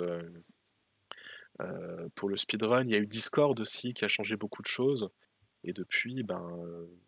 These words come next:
euh, dans la représentation, euh, dans la spectacularisation du speedrun, bah, c'est la même chose. C'est juste qu'il y a plus de moyens, euh, d'année en année, mais, euh,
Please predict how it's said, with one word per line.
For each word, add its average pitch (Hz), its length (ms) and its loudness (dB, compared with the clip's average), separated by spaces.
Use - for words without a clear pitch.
euh, 82 180 -4
dans 85 140 -2
la 92 120 4
représentation, 98 840 0
euh, 87 600 -8
dans 90 80 0
la 95 80 6
spectacularisation 107 960 4
du 98 100 -4
speedrun, 110 460 4
bah, 104 120 2
c'est - 160 -2
la 90 80 -2
même 90 180 -6
chose. 98 580 0
C'est - 180 2
juste - 140 -6
qu'il 87 100 -4
y 85 40 -2
a 85 40 -2
plus 85 220 -6
de 92 80 2
moyens, 90 420 -4
euh, 92 140 -14
d'année 90 280 2
en 90 160 -2
année, 110 420 0
mais, 85 280 -8
euh, 85 60 -10